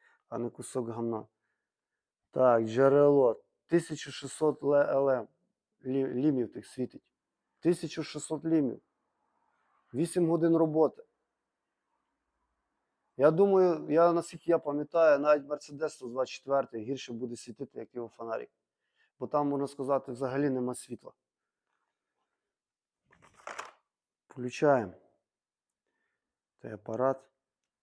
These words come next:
Підсаджений чи що.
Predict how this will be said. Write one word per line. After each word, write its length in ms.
Підсаджений 640
чи 140
що. 280